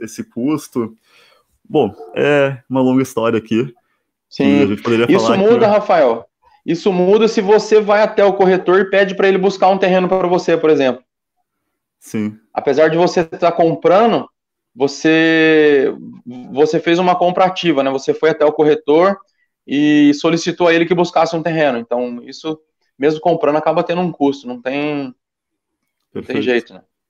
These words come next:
Speaker 1: Perfeito. Tá, legal. Mas então eu queria mostrar mais ou menos pro pessoal essas, essa questão de quanto custa, quanto vende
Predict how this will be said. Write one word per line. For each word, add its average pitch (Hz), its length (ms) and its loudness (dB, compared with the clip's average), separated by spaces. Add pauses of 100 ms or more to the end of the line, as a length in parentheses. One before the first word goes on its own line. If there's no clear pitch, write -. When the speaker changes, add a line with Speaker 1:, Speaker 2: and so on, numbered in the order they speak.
(280)
Speaker 1:
Perfeito. 104 560 -10 (720)
Tá, 104 140 -6
legal. 110 400 -4 (160)
Mas 107 180 -8
então 120 380 -2
eu 131 100 0
queria 131 220 -2
mostrar 131 360 -6
mais 127 140 -4
ou 117 80 -8
menos 117 160 -10
pro 131 160 -10
pessoal 113 240 -4
essas, - 500 -10
essa - 220 -10
questão 117 560 -2
de 113 280 -2
quanto 143 360 -6
custa, 156 760 -4 (320)
quanto 131 320 -4
vende 151 680 -2